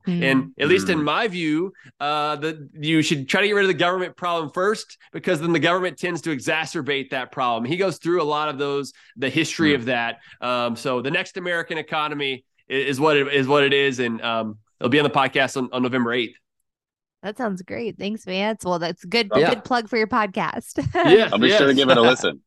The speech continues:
Speaker 1: Yeah.
Speaker 3: He's, he's great.
Speaker 2: Yeah, he is.
Speaker 3: Uh, my,
Speaker 1: Taylor,
Speaker 3: my
Speaker 1: your
Speaker 3: thinker,
Speaker 1: thinker.
Speaker 3: yeah, uh, is another book, uh, called Reengineering Humanity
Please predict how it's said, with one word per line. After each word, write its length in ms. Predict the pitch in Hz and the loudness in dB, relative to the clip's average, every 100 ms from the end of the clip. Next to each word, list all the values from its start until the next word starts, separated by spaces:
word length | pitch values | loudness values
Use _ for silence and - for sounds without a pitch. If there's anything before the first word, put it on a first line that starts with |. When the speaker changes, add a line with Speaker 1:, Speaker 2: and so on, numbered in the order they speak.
| _ _ _ | _ _ _
Speaker 1:
Yeah. 120 | 101 | -2
Speaker 3:
He's, 140 | 117 113 | 0 0
he's 260 | - 120 113 | 0 2 2
great. 320 | 95 104 87 - _ | 4 4 4 -2 _
Speaker 2:
Yeah, 80 | 277 - _ _ - | -20 -20 _ _ 2
he 320 | 151 120 113 | 4 6 4
is. 40 | 104 | 2
Speaker 3:
Uh, 240 | 98 90 | -2 -6
my, 100 | 101 - - | -10 -16 -2
Speaker 1:
Taylor, 280 | 254 247 202 | 0 2 2
Speaker 3:
my 120 | 185 | 2
Speaker 1:
your 120 | 226 | 0
Speaker 3:
thinker, 240 | 139 175 | -2 -4
Speaker 1:
thinker. 280 | 123 120 127 _ _ _ _ _ _ | -2 -4 -6 _ _ _ _ _ _
Speaker 3:
yeah, 520 | 127 143 139 113 92 95 | -4 0 0 0 -2 -4
uh, 500 | 107 107 104 101 101 | -2 0 0 -2 -4
is 100 | 104 | -8
another 220 | 120 131 | -8 -8
book, 320 | 117 107 117 - _ | -6 -2 -4 -4 _
uh, 680 | 101 101 98 95 92 92 90 | -8 -6 -4 -4 -4 -4 -6
called 240 | - 110 90 | -4 -6 -4
Reengineering 840 | 110 127 120 117 113 101 104 98 | -4 -2 -2 -4 -4 -2 -4 -6
Humanity 640 | 98 87 98 110 123 143 | -6 -4 -4 -2 -4 -6